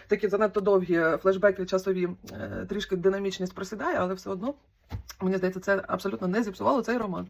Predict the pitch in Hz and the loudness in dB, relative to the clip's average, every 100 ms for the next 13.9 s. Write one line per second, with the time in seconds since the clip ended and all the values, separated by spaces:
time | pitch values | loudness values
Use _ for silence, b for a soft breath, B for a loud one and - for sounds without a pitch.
0 | - 220 247 196 - 196 247 190 185 196 | -8 -6 -2 -4 -4 -4 -2 -2 -4 -4
1 | 196 196 226 190 190 190 185 180 196 208 | -4 -4 -6 -8 -4 -2 -2 -4 -6 -6
2 | 220 214 220 202 196 196 - 196 - - | -6 -6 -6 -8 -12 -12 -10 -8 -10 -10
3 | 214 - 214 208 - B B B B B | -10 -8 -8 -10 -12 B B B B B
4 | 196 247 262 208 190 226 226 226 202 196 | 0 0 0 -2 0 0 0 -2 -6 -6
5 | 190 180 190 196 190 185 220 214 185 190 | -4 -2 -2 -4 -8 -6 -2 -2 2 2
6 | 185 226 208 190 185 185 180 190 185 226 | 2 -2 -2 -2 0 2 0 -2 -4 -2
7 | 254 214 226 214 - 190 190 190 - - | -2 0 0 0 -4 -10 -10 -10 -12 -12
8 | - 202 220 - 214 190 240 247 226 233 | -10 -4 -4 0 0 2 4 6 6 6
9 | 214 208 214 269 285 247 - 190 196 220 | 4 2 0 -2 -2 -2 4 6 6 2
10 | 202 202 185 185 185 240 247 226 226 B | 2 0 0 0 2 0 0 0 0 B
11 | B 190 233 226 190 214 190 190 190 196 | B 0 2 2 -2 -2 -4 -6 -2 0
12 | 196 175 180 175 196 240 185 185 196 202 | 0 0 -2 -2 0 2 2 0 -6 -8
13 | 202 202 185 185 190 185 - 220 | -8 -6 -6 -4 -4 -6 -10 -12